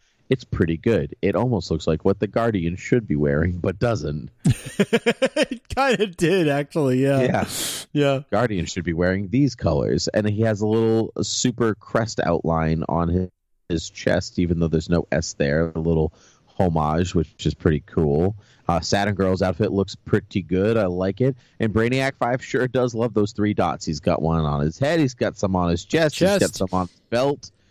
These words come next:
Speaker 1: You know, where, where,
Speaker 2: Oh.
Speaker 1: whatever he wears.
Speaker 2: I didn't notice the belt, actually, so that I,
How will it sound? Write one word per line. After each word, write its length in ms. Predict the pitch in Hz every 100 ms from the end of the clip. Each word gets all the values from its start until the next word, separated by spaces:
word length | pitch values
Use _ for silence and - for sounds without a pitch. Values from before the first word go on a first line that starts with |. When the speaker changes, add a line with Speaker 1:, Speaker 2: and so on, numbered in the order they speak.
| _ _ -
Speaker 1:
You 100 | 95
know, 220 | 95 95
where, 220 | 92 117
where, 260 | 101 110 147
Speaker 2:
Oh. 120 | 330
Speaker 1:
whatever 440 | 269 98 110 127 135
he 80 | 127
wears. 560 | 107 78 73 - -
Speaker 2:
I 120 | 160 170
didn't 280 | 277 311
notice 300 | 262 233 226
the 80 | 180
belt, 320 | 139 214 -
actually, 420 | 104 92 - 98 92
so 100 | 101
that 200 | 131
I, 20 | 143